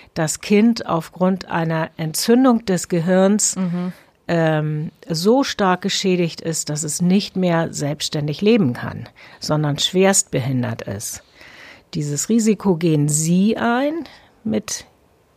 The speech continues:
Speaker 1: Ihrem Kind
Speaker 2: Ja.
Speaker 1: im Umfeld und das Risiko gehen Sie ein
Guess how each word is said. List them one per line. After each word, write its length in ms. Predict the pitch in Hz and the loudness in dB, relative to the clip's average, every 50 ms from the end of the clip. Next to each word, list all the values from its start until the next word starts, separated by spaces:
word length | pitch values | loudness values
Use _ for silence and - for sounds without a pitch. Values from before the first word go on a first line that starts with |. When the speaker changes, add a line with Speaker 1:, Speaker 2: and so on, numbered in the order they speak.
| _ _ _ | _ _ _
Speaker 1:
Ihrem 520 | - 185 196 190 180 - 233 240 262 247 - | 0 2 2 2 2 2 2 0 0 0 -4
Kind 540 | - - 269 277 285 330 - - - - - - | -6 -4 -2 -2 -2 -4 -8 -12 -14 -14 -8 -4
Speaker 2:
Ja. 300 | 226 220 202 190 196 214 | -2 0 0 0 0 -2
Speaker 1:
im 160 | 214 233 - | -2 -2 0
Umfeld 680 | 233 233 233 233 226 - - 247 226 240 240 - - - - - - - - - - - - - _ _ _ | 2 2 2 2 0 -2 -4 -2 -2 -2 -2 -4 -8 -16 -18 -20 -20 -20 -20 -20 -20 -20 -20 -20 _ _ _
und 240 | - 202 202 196 190 | 2 4 4 4 4
das 200 | 190 175 - - | 2 0 0 0
Risiko 460 | 196 190 185 175 185 180 - - 185 | 0 0 2 2 -2 -2 -2 -4 -4
gehen 280 | 175 - 185 185 185 180 | 0 0 2 2 2 2
Sie 180 | 180 185 180 | 0 -2 0
ein 400 | - - 170 175 175 180 185 - | 0 0 2 2 2 0 -2 -4